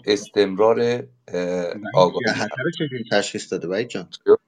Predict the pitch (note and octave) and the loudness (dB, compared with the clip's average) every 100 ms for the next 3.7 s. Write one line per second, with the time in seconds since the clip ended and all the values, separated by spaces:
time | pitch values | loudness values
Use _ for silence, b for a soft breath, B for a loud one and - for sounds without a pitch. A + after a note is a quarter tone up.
0 | - B2 A#2+ G#2 A2 A#2 B2+ C3+ - A2 | -8 -4 4 4 4 2 2 -2 -2 0
1 | G#2 A#2 C3 C3+ A#2 C3 C#3 G#2 - F#2+ | 2 0 2 0 0 2 6 6 4 -2
2 | F2 F#2 F#2 F2+ F#2 F2 F2 E2+ D#2+ E2 | -2 -4 -4 -4 -6 -6 -6 -8 -8 -6
3 | G2 - F#2+ F#2+ - A#2 | -4 -2 2 0 0 -4